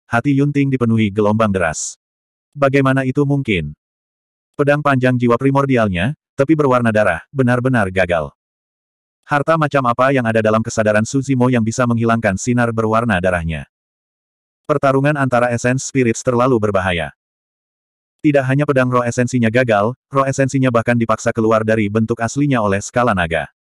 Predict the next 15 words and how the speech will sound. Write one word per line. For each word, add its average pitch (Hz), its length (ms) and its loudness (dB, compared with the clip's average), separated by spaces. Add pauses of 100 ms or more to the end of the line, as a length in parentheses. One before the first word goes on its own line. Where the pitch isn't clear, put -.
(640)
Bab 151 240 0
dua 147 240 2
ribu 131 240 2
dua. 95 320 2 (720)
Esensi 147 400 0
roh 139 160 2
Yunting 147 320 0
terguncang 120 480 0
keluar 107 320 2
dari 107 160 0
tubuhnya 120 480 0
dan 117 80 2
mengungkapkan 110 560 0
bentuk 110 400 -2
aslinya. 85 400 -4